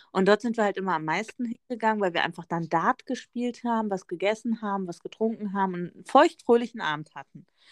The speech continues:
Und irgendwann im Laufe dieses Abends habe ich angefangen, mich mit dem Kellner ein bisschen anzufreunden. Und dann guckte ich nur diesen Typen über die Bar hinweg an und meinte, „Okay, jetzt pass mal auf.“ Da kommt nämlich mein Geschäftssinn wieder raus.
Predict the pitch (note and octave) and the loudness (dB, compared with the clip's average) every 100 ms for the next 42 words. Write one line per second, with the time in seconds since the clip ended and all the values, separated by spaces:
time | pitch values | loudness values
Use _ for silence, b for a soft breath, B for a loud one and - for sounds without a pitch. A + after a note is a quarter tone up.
0 | B B B B3+ C4+ D4 F#4 A#4+ E4 G3 | B B B -2 0 4 4 4 0 -2
1 | F3 G3+ B3 E4 A4 G4+ E4 E4 - E3+ | -2 2 6 6 4 0 0 -4 -4 -2
2 | D#3 F3+ C4+ D#4+ A#3 A3 A3 - G3 G#3+ | -2 -4 -8 -8 -2 -2 -2 -6 -8 -8
3 | A3+ A3 A3 G3+ A3+ - G3 G3+ F3 C3+ | -8 -6 -4 -2 -2 0 0 2 2 0
4 | D3 - D#3+ - C3 - D3 _ B2 C3+ | -4 -10 -10 -10 -10 -14 -20 _ -8 -8
5 | - A3 G#4+ _ _ _ _ _ _ _ | -4 -4 -4 _ _ _ _ _ _ _
6 | _ - _ - - - - - G#3+ A3+ | _ -20 _ -20 -20 -20 -16 4 6 6
7 | E4 - F#4 A#4 C4 A#3 G#3 G#3 G3 - | 2 0 -2 -4 -6 -6 -6 -8 -10 -20
8 | - D4 D#4+ A3+ G#3+ G#3+ G#3+ G3 F#3 G3+ | 0 4 4 2 0 4 4 2 0 4
9 | C4 C4+ A3+ F#3 - F#3+ A#3 G3+ F#3+ F3+ | 4 2 -4 -6 -4 -6 -6 -6 -6 -8
10 | F3 - C#3 - _ b b b - F#3+ | -10 -6 -6 -8 _ b b b -4 -4
11 | - F#3 - D3 A2 F2+ - - - _ | -2 -4 -4 -8 -8 -10 -14 -20 -20 _
12 | - E3 A3+ A3+ G#3+ - F#3 F3+ - - | -2 2 2 2 -2 -2 -6 -6 -4 -4
13 | - - D3 C#3+ C3+ A#2 - - E3+ | -4 -10 -10 -8 -6 -8 -10 -14 -14